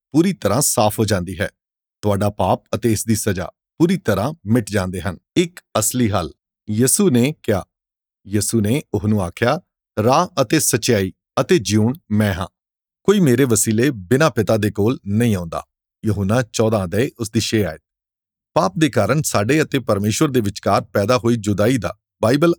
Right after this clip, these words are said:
ਅਨੁਸਾਰ ਹੱਲ ਅਨੋਖਾ ਹੈ। ਦੂਜੇ ਧਰਮ ਮੰਗ ਕਰਦੇ ਹਨ ਕਿ ਅਸੀਂ ਆਪਣੇ ਪਾਪਾਂ ਦੇ ਨਾਲ ਸਦਾ ਕਾਲ ਦਾ ਸਾਹਮਣਾ ਇਸ ਆਸ ਨਾਲ ਕਰੀਏ ਕਿ ਜਿਹੜਾ ਵੀ ਈਸ਼ਵਰ ਉੱਥੇ ਹੋਵੇਗਾ, ਉਹ ਸਾਡੇ ਪਾਪਾਂ ਨੂੰ ਅਣਦੇਖਾ ਕਰ ਦੇਵੇਗਾ। ਯਿਸੂ ਦਾ ਰਾਹ ਇਸ ਪੱਖੋਂ ਅਨੋਖਾ ਹੈ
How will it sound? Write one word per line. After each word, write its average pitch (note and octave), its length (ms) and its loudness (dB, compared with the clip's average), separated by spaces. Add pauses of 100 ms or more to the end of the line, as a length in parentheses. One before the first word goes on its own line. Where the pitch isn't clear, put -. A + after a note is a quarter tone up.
ਅਨੁਸਾਰ G#2+ 420 2
ਹੱਲ G#2+ 300 -2 (140)
ਅਨੋਖਾ G#2 320 0
ਹੈ। F#2 140 -4 (760)
ਦੂਜੇ C#3 220 4
ਧਰਮ B2 320 0
ਮੰਗ G#2+ 220 0
ਕਰਦੇ F#2 280 -2
ਹਨ B2+ 180 0
ਕਿ A2+ 180 -2
ਅਸੀਂ C#3+ 240 -2 (100)
ਆਪਣੇ A#2 300 -2
ਪਾਪਾਂ C3 380 -2
ਦੇ A#2 120 0
ਨਾਲ F#2 240 -2
ਸਦਾ D#3 320 0
ਕਾਲ G2 280 0
ਦਾ B2 100 2
ਸਾਹਮਣਾ G2+ 480 -2 (160)
ਇਸ D#3+ 180 2
ਆਸ G#2 220 -2
ਨਾਲ G#2 140 0
ਕਰੀਏ C3+ 340 0 (460)
ਕਿ E3+ 100 0
ਜਿਹੜਾ F#3 300 4
ਵੀ F#3+ 280 0
ਈਸ਼ਵਰ C#3 300 2
ਉੱਥੇ A#2+ 300 0
ਹੋਵੇਗਾ, G2 420 0 (420)
ਉਹ F#3+ 80 6
ਸਾਡੇ B2+ 300 2
ਪਾਪਾਂ G#2 380 0
ਨੂੰ D3+ 140 0 (160)
ਅਣਦੇਖਾ A2 380 0
ਕਰ F#2+ 180 -2
ਦੇਵੇਗਾ। F2 420 -8 (680)
ਯਿਸੂ G#2 300 0
ਦਾ G2 160 0
ਰਾਹ G2 220 -2 (180)
ਇਸ D#3+ 180 2
ਪੱਖੋਂ - 420 -2
ਅਨੋਖਾ C3+ 340 0
ਹੈ F2+ 100 -6